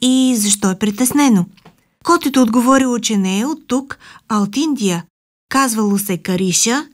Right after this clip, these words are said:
и се тюхкало, защото герданът на Клеопатра бил изчезнал от музея. Полицията я извикала,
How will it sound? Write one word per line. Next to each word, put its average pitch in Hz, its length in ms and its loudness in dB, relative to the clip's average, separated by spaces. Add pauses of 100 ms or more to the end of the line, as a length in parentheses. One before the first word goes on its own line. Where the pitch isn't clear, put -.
(380)
и 247 140 2
се 185 260 -2
тюхкало, 285 600 0
защото 254 520 -2
герданът 214 560 0
на 208 140 0
Клеопатра 196 560 0
бил 190 160 0
изчезнал 185 640 0
от 180 120 -6
музея. 175 480 0 (560)
Полицията 220 520 2
я 180 180 2
извикала, 175 640 -2